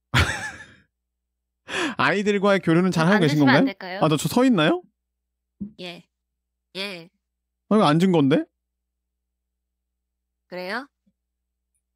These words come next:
Speaker 1: 이, 이게 더 나을지도. 뭐야?
Speaker 2: 아바타 문제인가 봐요.
Speaker 1: 어, 됐다.
Speaker 2: 어, 이제 앉으셨어요?
Speaker 1: 네, 앉은 상태에서 누르니까 되네요.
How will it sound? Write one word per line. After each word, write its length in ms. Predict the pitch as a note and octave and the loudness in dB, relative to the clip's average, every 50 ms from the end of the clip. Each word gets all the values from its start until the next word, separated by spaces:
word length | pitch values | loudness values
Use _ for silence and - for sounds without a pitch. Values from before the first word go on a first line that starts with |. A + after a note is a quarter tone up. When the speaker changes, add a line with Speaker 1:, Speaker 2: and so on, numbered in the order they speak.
| _ _ _ | _ _ _
Speaker 1:
이, 120 | C3+ C#3+ D3 - | 0 0 0 0
이게 260 | D#3 D#3+ D#3 F#3+ F#3+ | 0 0 2 2 2
더 80 | D#3 D#3+ | 2 2
나을지도. 480 | C#3 B2+ B2 B2+ A#2+ - A#2+ A2+ F#2+ - | 2 4 2 2 0 -2 -4 -4 -4 -4
뭐야? 240 | C#3+ D3+ D#3+ C#3 C3+ | -2 0 2 2 2
Speaker 2:
아바타 240 | B3+ D4 - - | 0 -2 -4 -6
문제인가 420 | D4+ C4+ B3+ A3+ B3+ B3 A#3+ A3 G#3 | -8 -8 -8 -10 -12 -12 -12 -14 -12
봐요. 380 | - F#3 D#3+ D3 D#3 E3+ G3+ _ _ _ _ _ _ | -12 -12 -12 -12 -14 -18 -20 _ _ _ _ _ _
Speaker 1:
어, 160 | - - - E3 | -8 -2 0 0
됐다. 340 | F3 - - C#3+ G2+ G#2+ - _ _ _ _ _ _ _ _ _ _ _ _ _ _ _ _ _ _ _ _ _ _ - | 0 2 0 -2 -2 -2 -6 _ _ _ _ _ _ _ _ _ _ _ _ _ _ _ _ _ _ _ _ _ _ -8
Speaker 2:
어, 40 | - B3 | -8 -4
이제 120 | A#3+ C4 | -2 0
앉으셨어요? 480 | A#3 G#3+ A#3 B3 C#4 C4+ C#4 A#3+ B2+ B2+ | 0 0 0 -2 -6 -8 -4 0 2 2
Speaker 1:
네, 40 | A#2+ | 4
앉은 460 | A2+ A#2+ D3 F3 G3 F#3+ G#3+ A3 G#3+ G#3 | 4 4 4 4 4 4 4 4 4 4
상태에서 460 | A3+ B3 B3 A#3+ B3 B3 A#3 G#3 F#3+ | 4 4 2 2 4 4 4 2 2
누르니까 280 | C#3+ D3+ D#3 E3 C#3+ C#3 | 2 2 2 2 0 0
되네요. 360 | - B2+ A#2+ A#2+ C#3 G3+ | 2 2 2 2 2 0